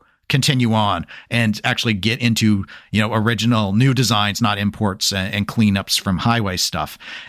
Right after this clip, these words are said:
And this makes a lot, it solves a lot of the obstacles I, I wondered what they would be able to, to get around, like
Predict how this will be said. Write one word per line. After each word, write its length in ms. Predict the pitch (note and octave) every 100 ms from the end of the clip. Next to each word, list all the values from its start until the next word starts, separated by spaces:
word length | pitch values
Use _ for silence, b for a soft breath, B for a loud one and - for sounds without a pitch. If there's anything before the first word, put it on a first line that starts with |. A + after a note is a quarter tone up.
| B
And 240 | - C3 B2+
this 300 | F#3 - - b b b _
makes 240 | A#2 D3+ -
a 60 |
lot, 300 | C3+ B2+ D#3+
it 60 | C#3+
solves 340 | - E3 E3+
a 60 | C#3+
lot 340 | B2 A#2+ C3
of 80 | D3+
the 100 | C#3
obstacles 480 | B2 A#2+ - B2 A#2+
I, 140 | G#2+ G#2+ -
I 120 | A2+
wondered 400 | G#2+ G2+ A#2 A#2
what 160 | G2 G#2
they 80 | G#2+
would 160 | G2 F2+
be 140 | G2+
able 140 | F#2+ F2+
to, 120 | - -
to 100 | -
get 180 | G2 C3
around, 380 | A#2 F#2+ F2 E2
like 200 | F#2 F#2+